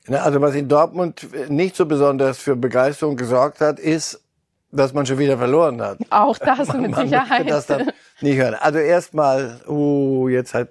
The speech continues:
Speaker 1: Watzke hat sich auch wieder geäußert. Ja,
Speaker 2: Gutes
Speaker 1: das
Speaker 2: Stichwort, schauen wir uns an, was er gesagt hat.
Speaker 1: Ja,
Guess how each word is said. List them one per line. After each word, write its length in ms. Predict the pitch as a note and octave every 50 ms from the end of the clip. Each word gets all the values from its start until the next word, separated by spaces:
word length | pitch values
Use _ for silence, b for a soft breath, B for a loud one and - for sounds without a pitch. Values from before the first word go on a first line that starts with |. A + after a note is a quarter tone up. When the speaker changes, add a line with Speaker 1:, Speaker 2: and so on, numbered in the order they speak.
| _ _
Speaker 1:
Watzke 360 | - B2 C3 C#3+ - - C#3 B2+
hat 140 | A#2 A2
sich 160 | - B2+ A#2+ A#2+
auch 140 | F2+ G#2+
wieder 160 | B2+ A2 A#2 A2
geäußert. 640 | A2 G#2 E2 F#2+ A2 A2+ - - G#2 G2+ - -
Ja, 400 | A2+ G#2+ G2 F#2+ G2+ G#2 G#2 A2
Speaker 2:
Gutes 160 | - C#4+ - D4
Speaker 1:
das 80 | C#4
Speaker 2:
Stichwort, 340 | - D4+ D#4+ - D#4+ D#4+ -
schauen 200 | - C4+ C4 C4
wir 40 | C4+
uns 100 | C4 A#3+
an, 140 | A#3+ B3 B3
was 160 | B3 A3+ -
er 80 | A#3
gesagt 340 | A3 G#3+ G3+ A3+ B3 - -
hat. 120 | D#4 D4+ D#4
Speaker 1:
Ja, 280 | A3 A#3+ B2 B2 A#2+